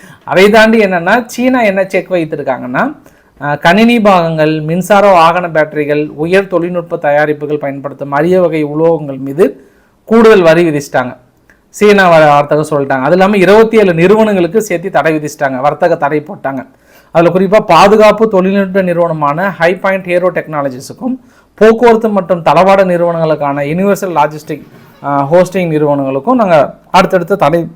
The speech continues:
விதிக்க போறோன்ற மாதிரி சொல்லியிருக்காங்க. அது இல்லாம வேர்ல்டு ட்ரேட் ஆர்கனைசேஷன்ல ஒரு வழக்கு ஒண்ணு தொடுத்தோம், அந்த வழக்குல நாங்க அமெரிக்காவை பத்தி நாங்க முறையிட்டிருக்கிறோன்ற மாதிரி சொன்னாங்க.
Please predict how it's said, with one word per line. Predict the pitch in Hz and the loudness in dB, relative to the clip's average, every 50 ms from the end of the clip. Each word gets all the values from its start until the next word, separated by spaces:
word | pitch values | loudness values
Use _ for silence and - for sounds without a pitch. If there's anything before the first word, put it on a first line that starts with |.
| - - 226 - | -18 -16 -6 -4
விதிக்க | 170 165 185 160 170 | -2 -2 -2 -2 -2
போறோன்ற | 151 156 147 147 147 139 143 | 0 0 0 0 0 -2 -4
மாதிரி | 147 147 143 151 143 | -4 -4 -4 -4 -6
சொல்லியிருக்காங்க. | 135 131 127 123 123 131 151 - 254 247 - - _ _ _ _ _ _ _ _ _ _ _ | -6 -6 -6 -6 -8 -4 -2 -4 -4 -4 -8 -14 _ _ _ _ _ _ _ _ _ _ _
அது | - 170 175 | 0 2 2
இல்லாம | 196 202 196 202 208 226 269 277 277 - - - _ _ | 4 4 4 4 4 2 2 0 -2 -6 -12 -20 _ _
வேர்ல்டு | - 147 185 220 247 240 220 | -2 2 4 4 4 4 4
ட்ரேட் | 226 233 226 226 190 185 | 4 4 6 6 6 6
ஆர்கனைசேஷன்ல | 190 202 202 196 196 180 185 170 156 175 170 220 254 | 6 4 4 2 0 0 -2 -2 -2 -2 0 2 2
ஒரு | 247 226 180 160 | 2 2 2 2
வழக்கு | 151 156 175 208 208 220 | 2 2 2 2 2 0
ஒண்ணு | 202 185 | 0 0
தொடுத்தோம், | 170 156 156 143 135 131 147 139 135 120 - _ _ _ _ _ _ _ | -2 -2 -4 -6 -6 -8 -12 -12 -14 -14 -18 _ _ _ _ _ _ _
அந்த | - 170 180 175 | -4 0 2 4
வழக்குல | 165 170 175 208 226 226 254 226 214 202 | 4 6 6 6 4 4 4 4 4 4
நாங்க | 180 165 160 175 220 | 4 2 2 2 4
அமெரிக்காவை | 214 175 170 185 190 180 180 165 175 160 151 143 | 4 4 4 2 2 2 2 2 2 4 4 2
பத்தி | 143 151 143 180 | 0 -2 -4 -4
நாங்க | 180 180 165 151 143 156 | -4 -4 -4 -4 -4 -2
முறையிட்டிருக்கிறோன்ற | 160 165 165 156 151 160 143 151 143 139 143 147 | -2 -2 -2 -4 -8 -12 -12 -12 -12 -10 -10 -8
மாதிரி | 143 143 143 - 156 | -8 -8 -10 -10 -12
சொன்னாங்க. | 139 131 127 127 135 127 151 202 226 | -10 -10 -12 -10 -8 -8 -8 -8 -10